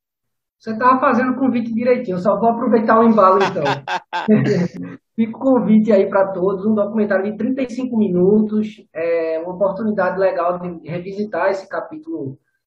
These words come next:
da história do Santa Cruz, com depoimentos de bastidores. A gente reconta como foi desde aquele começo, daquela euforia com a chegada de Mancuso, o aeroporto cheio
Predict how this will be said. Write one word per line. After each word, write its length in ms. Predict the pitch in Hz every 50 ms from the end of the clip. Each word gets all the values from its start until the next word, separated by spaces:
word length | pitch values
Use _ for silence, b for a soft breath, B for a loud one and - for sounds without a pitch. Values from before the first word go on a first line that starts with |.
| _ _ _ _ _
da 140 | - 156 160
história 320 | - - 175 170 170 170
do 80 | 165 143
Santa 340 | - 180 160 - 151 139 -
Cruz, 440 | - - 180 190 196 190 180 175 180
com 280 | - 190 185 185 185
depoimentos 680 | 180 180 180 175 196 196 190 185 175 180 185 185 - - -
de 120 | 175 175
bastidores. 1000 | - 170 170 170 - - 151 135 139 165 180 185 180 180 180 175 175 175 - - b b b b b b _
A 140 | - 139 151
gente 460 | 160 175 190 180 196 214 196 160 147
reconta 680 | 131 135 - - - - - 190 202 214 220 214 202 -
como 240 | - 190 185 175
foi 300 | 175 175 180 180 175 170 -
desde 560 | - - 185 233 285 277 269 262 226 214 233
aquele 320 | 233 220 220 220 208 214 214
começo, 420 | 220 214 185 180 190 196 - -
daquela 280 | - 202 - - 202 214
euforia 680 | 226 220 - - 269 226 208 202 208 208 220 220 202
com 120 | - 202
a 40 | 185
chegada 360 | 185 196 208 202 190 185 180
de 100 | 180 196
Mancuso, 580 | 196 190 180 170 180 180 190 202 208 202 185 180
o 40 | 196
aeroporto 540 | 196 196 190 190 - 202 214 208 - - -
cheio 640 | - - - - 190 202 208 208 214 208 208